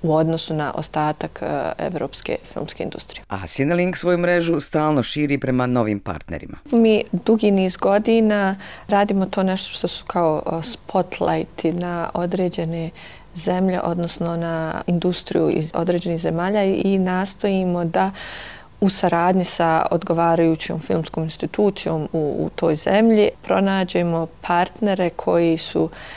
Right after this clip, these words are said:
Speaker 1: zainteresovani za međunarodnu saradnju, odnosno samim time koprodukcije, a, koji su možda već radili nešto u regionu ili koji imaju ambiciju da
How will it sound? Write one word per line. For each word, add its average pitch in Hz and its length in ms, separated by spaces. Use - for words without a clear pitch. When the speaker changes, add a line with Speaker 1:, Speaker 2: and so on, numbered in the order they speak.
Speaker 1:
zainteresovani 196 1120
za 190 480
međunarodnu 170 800
saradnju, 165 600
odnosno 156 300
samim 165 320
time 175 240
koprodukcije, 175 840
a, 165 320
koji 165 160
su - 100
možda 170 180
već 190 320
radili 190 380
nešto 185 420
u 175 40
regionu 175 680
ili 175 800
koji 165 180
imaju 175 300
ambiciju 151 720
da 160 240